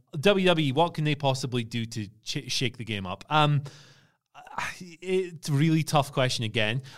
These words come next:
um, 'cause you could, to be a, a Fanny and counter argue, you could say they don't need to because they're failure proof. They, they earn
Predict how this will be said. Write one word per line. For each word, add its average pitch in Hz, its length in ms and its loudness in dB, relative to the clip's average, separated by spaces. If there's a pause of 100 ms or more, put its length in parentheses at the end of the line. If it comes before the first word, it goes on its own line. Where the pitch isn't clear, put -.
um, 123 460 0
'cause 120 180 -2
you 117 80 -8
could, 120 260 -6 (400)
to 143 100 -2
be 135 220 0
a, 120 80 4
a 113 880 -2
Fanny 139 460 2
and 120 140 -8
counter 139 340 -2
argue, 110 260 -4
you 120 100 -6
could 135 120 -6
say 160 120 2
they 175 60 2
don't 208 160 4
need 190 140 -2
to 117 120 -4
because 117 280 -2
they're 113 340 2
failure 131 380 2
proof. 123 380 -2
They, 135 240 -4
they 113 180 -2
earn 113 300 -2